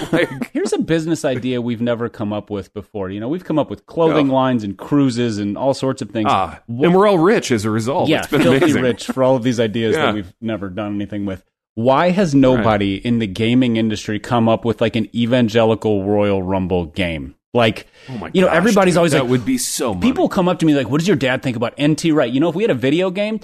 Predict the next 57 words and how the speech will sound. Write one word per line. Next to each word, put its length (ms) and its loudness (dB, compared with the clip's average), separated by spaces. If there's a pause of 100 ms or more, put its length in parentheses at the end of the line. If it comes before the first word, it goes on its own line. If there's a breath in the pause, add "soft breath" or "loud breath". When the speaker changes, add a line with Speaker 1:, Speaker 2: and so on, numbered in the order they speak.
Speaker 2:
we 140 0
could 160 -4
solve 320 0
this 140 -6
problem. 440 -4
Put 200 0
him 100 4
in 80 2
a 80 2
ring. 380 -2 (720)
You 80 -2
know, 100 0
pick 280 -2
your 80 2
Speaker 1:
<laughs> 20 4
Dude, 60 4
Speaker 2:
weapon. 160 2
Speaker 1:
like 140 2
the, 120 2
like 220 0
the 120 0
old, 380 -2 (500)
yeah, 220 2
like 200 0
the 100 0
old 180 0
nineties 400 0
video 300 2
game 260 0
Mortal 320 -2
Kombat. 600 -6 (640)
But 160 0
instead 380 0
of 100 0
choosing, 480 0
like, 320 -2
the 100 -4
characters 560 -4
that 120 -6
were 120 -4
on 140 -6
that 180 -8
game, 260 -6
you 80 -6
get 160 -10
to 100 -14
choose, 360 -10
like, 300 -10
John 260 -6
Piper 540 -6
or 240 -6
N 160 -2
T 180 -2
Wright 520 -2
<laughs> 40 -16
or 180 2
Dak 680 -2